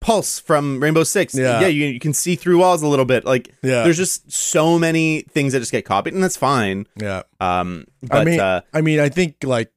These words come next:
Speaker 2: Call of Duty tried to do the sh-, hero shooter with Black Ops,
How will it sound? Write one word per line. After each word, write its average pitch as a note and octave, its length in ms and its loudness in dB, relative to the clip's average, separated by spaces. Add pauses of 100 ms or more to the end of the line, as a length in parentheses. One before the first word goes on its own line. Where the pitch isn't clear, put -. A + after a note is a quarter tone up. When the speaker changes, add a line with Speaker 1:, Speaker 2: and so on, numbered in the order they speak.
Speaker 2:
Call A#2+ 260 0
of G2 60 -6
Duty G#2 320 -6
tried F#2+ 480 -4 (120)
to G2 120 -14
do F#2+ 280 -8
the F2+ 120 -10
sh-, - 220 -10
hero G2 240 -6
shooter G2 300 -6
with F2+ 180 -10
Black F2+ 300 -6
Ops, - 500 -6